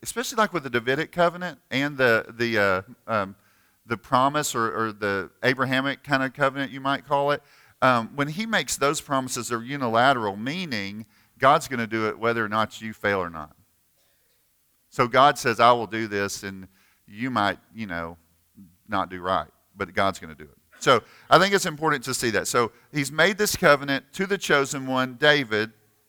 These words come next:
"my servant, and I will establish your offspring forever and build your throne for all generations." And so it's, it's a, it's a forever covenant,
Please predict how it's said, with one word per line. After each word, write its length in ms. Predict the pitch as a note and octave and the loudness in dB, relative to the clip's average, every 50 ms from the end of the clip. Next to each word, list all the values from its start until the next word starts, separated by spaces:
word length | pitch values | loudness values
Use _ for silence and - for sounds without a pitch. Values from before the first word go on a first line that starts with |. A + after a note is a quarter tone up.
| _ _ _ _ - - - | _ _ _ _ -20 -18 -6
"my 260 | B2 B2+ C#3 D#3 E3+ | 0 4 4 4 4
servant, 440 | E3+ - - D#3+ C3 B2+ A2+ B2+ A2 | 2 0 2 4 2 4 2 0 -2
and 100 | C3 C#3 | 0 0
I 60 | C#3+ | 0
will 100 | D3+ D#3 | 0 0
establish 460 | D3 - - E3+ D#3 E3 D#3 E3 - | -2 0 2 4 4 4 2 -2 -4
your 100 | - D3 | 0 2
offspring 460 | C#3 C#3 C#3 - - - C#3+ C3+ C3 A#2+ | 2 2 2 0 -4 -10 -8 -8 -8 -6
forever 440 | - B2 G#2 G#2 E3 E3+ D3 C#3+ | -2 0 2 4 4 4 2 2
and 160 | A#2+ A2+ A#2+ B2 | 0 0 -2 -2
build 220 | C#3+ D#3+ F3 D3 | -2 -2 -2 -4
your 120 | D#3 C#3 | -4 -6
throne 440 | B2+ - C#3 C#3+ D3 D3 C#3+ C#3+ C#3 - _ _ _ _ _ | -6 -6 -4 -4 -2 -2 -2 -4 -8 -12 _ _ _ _ _
for 160 | - C#3 C#3 | 2 4 6
all 240 | C3+ C3 D3 D3 D3+ | 6 6 6 4 2
generations." 960 | - C3+ D3 C#3 C3+ B2+ B2 B2 B2 A#2+ - - G2 E2+ E2 F#2+ - - - _ _ _ _ _ _ - | 0 -2 -2 -2 0 2 4 4 2 2 -2 -8 -10 -12 -12 -14 -18 -18 -20 _ _ _ _ _ _ -6
And 120 | - - - | -4 -2 0
so 280 | - E3+ D3 C#3+ C#3 | 2 4 4 4 2
it's, 300 | - C#3+ D#3+ D#3 - - - | 2 0 0 -2 -4 -6 -4
it's 220 | - D3+ C#3+ - | -4 -2 -2 0
a, 120 | D3+ C3 - - | 0 0 0 0
it's 160 | C3+ - - | -4 -2 -2
a 60 | C3 | -4
forever 460 | - - C3+ C3 C3+ E3 G3 F#3+ G#3 | -2 -2 0 4 6 6 6 4 2
covenant, 640 | G#3 - - E3 C#3+ C3+ B2 A#2+ A2+ A2+ B2 C#3 - | 0 2 4 4 4 4 2 0 -2 -2 -2 -4 -6